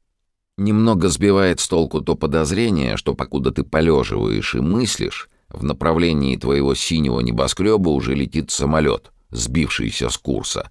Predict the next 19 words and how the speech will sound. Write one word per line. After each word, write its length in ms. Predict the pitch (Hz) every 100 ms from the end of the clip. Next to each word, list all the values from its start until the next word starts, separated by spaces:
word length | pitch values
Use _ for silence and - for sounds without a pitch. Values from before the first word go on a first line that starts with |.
| _ -
который 340 | - 76 69
как 240 | - 65 -
раз 420 | 64 110 123 -
разнесет 720 | 98 85 92 90 78 64 -
двадцать 500 | 69 69 - - -
второй 400 | - 62 60 55
этаж. 400 | - 52 - - _ _ _ _
Или 180 | 76 117
в 140 | 110 -
подвале 560 | 107 92 87 73 64
давно 400 | 57 69 71 67
заготовлены 720 | 62 65 65 - 65 62 62
мешки 460 | 64 78 - - 65
со 180 | - 58
взрывчаткой, 880 | 50 62 71 - - - - 50 - _ _ -
и 100 | 60
катастрофа — 640 | - 85 82 - 117 78
вопрос 440 | 64 73 - 82 -
минут. 460 | 85 82 - -